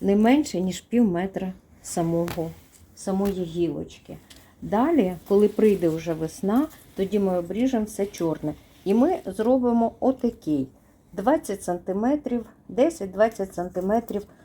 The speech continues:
висотою сам кущ. І тоді будуть рівні і дуже красиві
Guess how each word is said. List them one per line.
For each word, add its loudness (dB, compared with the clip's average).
висотою -2
сам -2
кущ. -10
І -8
тоді -2
будуть -4
рівні 2
і -2
дуже -4
красиві -6